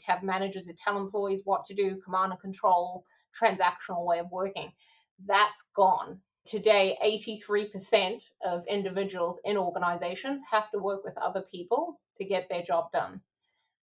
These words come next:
So building a culture that is much more tr-, what we call transformational, so a culture that's more democratic, caring, empathetic, inclusive, all of that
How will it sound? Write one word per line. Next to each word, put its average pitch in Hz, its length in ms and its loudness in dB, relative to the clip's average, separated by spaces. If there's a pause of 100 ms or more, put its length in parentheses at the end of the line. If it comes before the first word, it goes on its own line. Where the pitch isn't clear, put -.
So 202 140 2
building 214 480 8
a 196 140 2
culture 190 460 2
that 180 220 4
is 202 440 4
much 190 260 2
more 196 160 0
tr-, - 200 -18
what 185 180 -4
we 180 60 -14
call 190 200 -12
transformational, 190 960 -4
so 208 140 2
a 180 60 -2
culture - 400 0
that's 180 120 -6
more 175 220 -4
democratic, 190 720 0
caring, 190 380 0 (100)
empathetic, 185 640 0
inclusive, 190 640 -2
all 202 400 2
of 185 140 -4
that 202 360 6